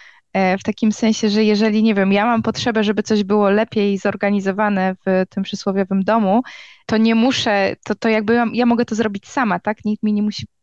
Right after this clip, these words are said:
w tym pomagać i wtedy można sobie zdjąć wiele frustracji, że skoro to jest moja potrzeba, to po prostu może powinnam to zrobić sama i to zorganizować. E, to samo, nie wiem, jakieś podróże padły, tak? Że jeżeli ja mam potrzebę na przykład pójść do jakiegoś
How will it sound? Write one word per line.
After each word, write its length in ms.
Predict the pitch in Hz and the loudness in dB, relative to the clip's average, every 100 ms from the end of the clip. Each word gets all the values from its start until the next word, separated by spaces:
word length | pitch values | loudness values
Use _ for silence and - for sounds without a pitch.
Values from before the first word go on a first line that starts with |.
| _ | _
w 60 | - | -6
tym 160 | 202 | -4
pomagać 540 | 202 220 262 185 180 - | 0 0 0 -2 -4 -10
i 80 | 190 | -16
wtedy 300 | - 196 196 | -12 -8 -4
można 420 | 190 190 190 185 | -4 -4 -4 -4
sobie 420 | - 180 185 180 185 _ - | -6 -6 -2 -2 -4 _ -16
zdjąć 600 | 185 185 226 233 214 - | -14 -4 -2 0 0 -2
wiele 180 | 190 185 | 0 0
frustracji, 720 | - 196 - 254 220 - 175 - - - _ | -2 -4 -4 -4 -4 -4 -10 -10 -20 -20 _
że 60 | 202 | -10
skoro 280 | - 208 208 | -4 -2 0
to 60 | |
jest 180 | 208 - | 0 0
moja 200 | 220 247 | 0 0
potrzeba, 420 | - - 190 202 | -2 -4 -2 -2
to 100 | 208 | -2
po 120 | 202 | -4
prostu 280 | 196 202 - | -2 -4 -2
może 220 | 202 196 | -2 0
powinnam 420 | 208 196 196 190 196 | -2 -4 -2 -2 -2
to 120 | 190 | -2
zrobić 360 | 190 190 196 | -2 -4 -8
sama 320 | - 185 180 180 | -4 -2 0 -2
i 120 | 185 | -4
to 340 | - 185 180 | -2 0 0
zorganizować. 760 | 185 196 - 180 196 240 175 175 - - - - - | -2 -6 -4 -4 -2 -2 -2 -6 -10 -20 -20 -20 -6
E, 180 | 180 175 | -2 0
to 100 | 196 | -2
samo, 280 | - 180 180 | -2 -2 2
nie 140 | 226 | 2
wiem, 180 | 190 180 | 2 0
jakieś 280 | 180 - - | -2 -4 -6
podróże 440 | 208 214 226 208 | -2 0 2 0
padły, 360 | - 170 170 170 | 0 -2 0 -2
tak? 340 | - 220 220 | 0 -2 0
Że 240 | 190 180 180 | -2 -2 0
jeżeli 300 | 185 196 190 | 0 0 0
ja 140 | 214 | 2
mam 160 | 214 196 | 2 0
potrzebę 420 | 196 - 202 190 | -4 -4 -4 -2
na 120 | 185 | -2
przykład 300 | 190 - 196 190 _ | -4 -4 -6 -6 _
pójść 280 | - 208 196 | -2 0 0
do 140 | 190 | -2
jakiegoś 520 | 190 196 - 190 196 | 0 0 -4 -4 -2